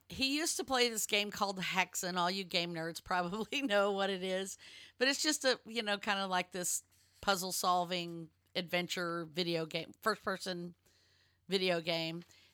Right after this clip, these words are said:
And, um, and there was a character that if you're walking along, like,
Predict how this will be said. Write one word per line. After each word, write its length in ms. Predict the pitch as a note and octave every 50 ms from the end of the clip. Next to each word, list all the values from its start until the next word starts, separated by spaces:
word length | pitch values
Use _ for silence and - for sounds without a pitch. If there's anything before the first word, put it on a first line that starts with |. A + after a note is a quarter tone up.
| _ - -
And, 340 | G#3 G#3 G3+ G3 G3 F#3+ F#3
um, 360 | F#3 F3+ F3+ F3+ F3 F3 - _ _ _ _ _ _ _ _ _ -
and 180 | A3 A#3 A3
there 80 | A#3+ A#3+
was 140 | A#3+ A3+ -
a 60 | A#3
character 640 | - - - - E4 E4 D#4+ D4 - - A#3+ A3 G#3+
that 160 | G3 G3+ G3+
if 160 | G3+ G3 - A#3
you're 160 | A3+ A3 G#3+
walking 340 | G#3+ A#3+ B3 B3+ - C#4+ A3+
along, 400 | G#3+ G#3 G#3 G#3 G#3 G#3 G#3 G3
like, 380 | F#3+ F#3+ F#3 F3 - - -